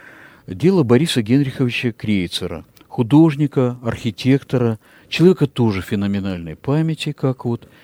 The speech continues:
Черков, сидевший в Соловках, запоминавшего буквально все. Он был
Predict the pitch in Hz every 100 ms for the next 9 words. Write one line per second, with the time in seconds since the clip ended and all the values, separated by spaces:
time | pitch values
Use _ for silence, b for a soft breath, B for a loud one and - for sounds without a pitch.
0 | b - 143 123 - 107 101 - 110 98
1 | 98 - - 107 104 - - 98 90 b
2 | b b b 113 139 202 214 233 226 -
3 | 175 170 151 151 151 165 160 131 - -
4 | 107 95 80 B B B B B 135 143
5 | 135